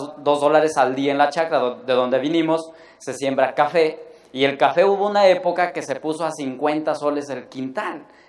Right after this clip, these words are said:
Entonces tú vas a trabajar en la chacra de alguien más como peón y te pagaban dos dólares al día, que eran siete soles.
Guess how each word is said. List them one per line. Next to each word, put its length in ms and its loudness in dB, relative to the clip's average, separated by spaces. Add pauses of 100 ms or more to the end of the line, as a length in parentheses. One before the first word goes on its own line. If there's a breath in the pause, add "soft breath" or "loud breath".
Entonces 420 2
tú 120 0
vas 200 8
a 100 2
trabajar 320 4
en 100 4
la 120 0
chacra 260 0
de 80 4
alguien 260 0
más 200 2
como 320 -2
peón 320 6 (200 loud breath)
y 100 -10
te 100 2
pagaban 560 4
dos 160 0
dólares 320 0
al 100 0
día, 180 -2
que 60 -6
eran 140 -2
siete 260 -6
soles. 420 -6